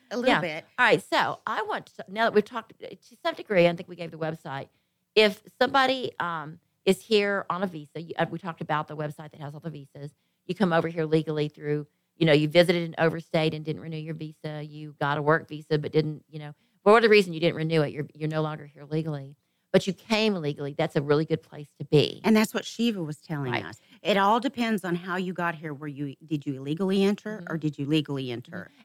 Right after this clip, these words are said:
Speaker 2: And if you did here, if you got here illegally, but there's no footprint, meaning you just don't, there's no one can see that you're here illegally, that's another, at least you're good. There's a way that you can get a work visa, or, but you've gotta go back to the country of your origin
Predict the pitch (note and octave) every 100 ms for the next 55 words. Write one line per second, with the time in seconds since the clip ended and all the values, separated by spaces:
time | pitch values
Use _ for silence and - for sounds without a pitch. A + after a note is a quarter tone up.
0 | - A#3+ B3+ A3+ G#3+ A3+ G3 A3+ - G3+
1 | G3+ G3 G3 F#3 E3+ G3 A3+ G3 E3+ E3
2 | D#3+ D#3+ - D#3+ D3+ D3+ - C#4 _ D#3
3 | C#3 C#3+ _ _ _ _ _ - F3+ E3+
4 | D#3+ D3+ E3 F3 E3 - D#3+ D#3 - _
5 | E3+ E3+ E3 D3 - F#3+ A3 A3 D#3+ D#3
6 | D3 D3 D#3 D#3 D#3 D3+ D#3+ D#3+ - _
7 | _ _ E3+ E3+ G3 - G3 F#3 G3+ A#3
8 | B2+ - - _ D#3+ D#3 D#3 D#3+ D#3 -
9 | D3+ D3 D3+ D3+ - D3+ _ D3 D3+ D3
10 | - D3 C#3+ _ _ F#3+ F#3 F#3 G3+ G3+
11 | E3+ E3 E3 F#3+ - - - E3+ G3+ G3+
12 | _ D#3+ D3 D#3 D3+ F#3+ G#3+ E3 D3